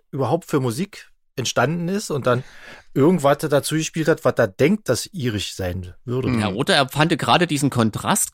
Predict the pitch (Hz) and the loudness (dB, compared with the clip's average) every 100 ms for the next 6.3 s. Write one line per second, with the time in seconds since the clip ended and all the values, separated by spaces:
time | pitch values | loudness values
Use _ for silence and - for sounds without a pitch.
0 | - 240 135 117 104 98 98 - 101 - | -4 0 0 0 -2 -2 -6 -6 -6 -4
1 | 98 95 98 101 110 98 - 143 294 - | -4 -4 -4 -2 -2 -2 -4 -6 -6 -4
2 | 110 - 117 180 294 214 123 117 123 139 | -6 -6 -8 -6 -4 -2 0 2 2 4
3 | 143 135 120 104 110 - 123 - 139 135 | 6 6 0 -6 -8 -6 -6 -2 -2 -2
4 | 123 107 104 143 196 185 143 131 143 120 | -4 -4 2 4 4 2 4 4 4 4
5 | 123 - 147 202 - - - _ _ 117 | 0 2 0 0 -4 -8 -20 _ _ -2
6 | 107 104 | 0 -2